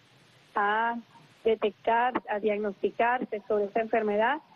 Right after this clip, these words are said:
y allí serán debidamente referidas a un centro de salud. Bueno, son los anuncios importantes que dio hoy nuestro presidente. Y finalmente quería recordarles que estamos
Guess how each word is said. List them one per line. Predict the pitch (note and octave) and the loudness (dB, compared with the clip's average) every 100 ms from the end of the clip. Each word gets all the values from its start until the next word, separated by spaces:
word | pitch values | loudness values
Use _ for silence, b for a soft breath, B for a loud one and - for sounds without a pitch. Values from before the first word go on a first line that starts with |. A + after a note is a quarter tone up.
| - - | -20 -4
y | A#3 | 0
allí | A3 G#3 A3 B3 B3 | 0 0 0 0 0
serán | A#3 G#3+ G#3+ | 0 0 0
debidamente | G#3+ A3+ A3+ A#3+ A#3 A#3 B3+ | 0 0 0 0 -2 -4 -4
referidas | A#3+ A#3 - G#3+ A#3 C4 G3+ F#3+ - - - | -2 -6 -2 0 2 0 -2 -6 -20 -20 -8
a | - | -2
un | G#3 G3+ | -2 0
centro | A3+ G#3+ G#3+ A#3 | 0 0 0 0
de | A3 | 0
salud. | G#3+ F#3+ G#3 A#3 A3 - - - - - | -4 -2 0 -2 -6 -20 -20 -20 -20 -4
Bueno, | A3 A#3 A#3 | -2 0 0
son | A3+ G#3 A3+ | 0 0 2
los | A#3+ - _ _ - _ - | 0 -2 _ _ -20 _ -4
anuncios | - B3 C4 C4 D4 | -2 0 0 0 0
importantes | C4+ A3+ A3 - B3 C4 A3+ | 0 -2 -2 0 -2 0 -4
que | - G#3+ | 0 2
dio | G#3+ G#3+ | 2 2
hoy | A3 A#3 B3+ - _ - - | 0 0 -4 -10 _ -14 -2
nuestro | A#3+ A3+ A3+ | 0 0 -4
presidente. | G#3+ G#3 - G3+ G#3 G3+ F#3 - _ - - _ _ - | -2 -4 0 0 2 -2 -8 -20 _ -20 -20 _ _ -2
Y | A#3+ C4 | 0 0
finalmente | B3+ B3 A3+ A#3 B3 B3 C4+ | 0 0 2 0 0 0 -2
quería | C4+ A#3+ A3 A3+ A3+ | 0 2 2 2 0
recordarles | A#3 A#3+ A#3+ A#3 C#4+ D4 C4+ B3 | -2 -2 -2 0 0 0 -2 -4
que | A3+ | -6
estamos | G#3 A3 G#3+ A#3 C4+ | -4 -2 0 0 -2